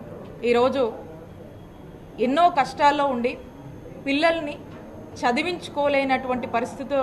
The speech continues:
ఉన్నటువంటి ఒక తల్లిని అడిగితే, లేదా ఇప్పుడు స్కూల్కి వెళ్తున్నటువంటి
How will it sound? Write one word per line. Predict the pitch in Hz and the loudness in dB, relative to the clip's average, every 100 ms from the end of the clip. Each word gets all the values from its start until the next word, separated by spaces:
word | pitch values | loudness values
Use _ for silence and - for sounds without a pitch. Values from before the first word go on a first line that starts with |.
| 247 | 2
ఉన్నటువంటి | 233 240 233 226 | 0 -2 -4 -4
ఒక | 226 220 | -4 -4
తల్లిని | 208 226 285 240 | -2 0 2 2
అడిగితే, | 220 220 - - - - - 240 | 2 -2 -6 -8 -14 -14 -4 4
లేదా | 277 311 277 | 4 4 2
ఇప్పుడు | - 370 359 | 2 2 2
స్కూల్కి | - 330 294 | -2 -2 0
వెళ్తున్నటువంటి | 262 262 285 277 247 247 240 277 | 0 0 -2 -2 -2 -2 -4 -4